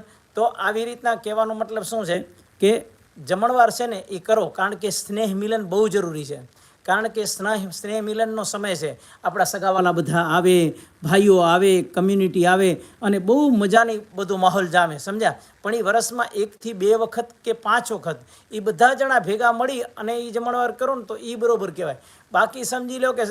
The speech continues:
આ, અ, ભરત મહારાજે કર્યું એટલે રામપ્રસાદે કરવાનું, ને રામપ્રસાદે કરવાનું એટલે વિષ્ણુભાઈએ કરવાનું, ને વિષ્ણુભાઈએ કર્યું, બરાબર, એટલે સામળિયાભાઈએ કરવાનું.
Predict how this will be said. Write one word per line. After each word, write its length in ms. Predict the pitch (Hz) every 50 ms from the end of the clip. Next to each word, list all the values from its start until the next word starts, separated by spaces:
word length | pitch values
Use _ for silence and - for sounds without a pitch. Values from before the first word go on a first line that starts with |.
| 220 - -
આ, 280 | 202 208 226 214 190 175 - - - _ _ _ -
અ, 80 | 165 156 156 151 147 143 147 - - - - - - - -
ભરત 320 | - 131 196 226 247 240 247
મહારાજે 380 | 247 240 240 247 247 226 233
કર્યું 440 | 220 233 247 - 247 240 214 185 190 - _ -
એટલે 240 | 208 202 180 220 196
રામપ્રસાદે 680 | 180 214 233 254 247 240 247 - - 240 233 214 220
કરવાનું, 360 | 214 233 220 220 214 214 185
ને 60 | 160 151
રામપ્રસાદે 720 | 143 156 180 226 240 226 - 226 - - 247 240 226 240
કરવાનું 420 | 233 - 247 240 247 240 233 233 226
એટલે 200 | 214 208 202 170
વિષ્ણુભાઈએ 580 | 156 196 233 - 240 254 233 180 214 226 208
કરવાનું, 360 | 196 - 233 220 214 202 196 175
ને 60 | 151
વિષ્ણુભાઈએ 560 | 180 208 - - 240 220 190 208 220 233 226
કર્યું, 380 | 226 240 247 247 233 214 180 - - - - - _ _ -
બરાબર, 340 | 185 220 233 233 233 233 226 - -
એટલે 300 | 214 214 202 226 214 196
સામળિયાભાઈએ 680 | - - 220 233 247 262 247 240 226 196 196 202 202 185
કરવાનું. 240 | 202 190 185 160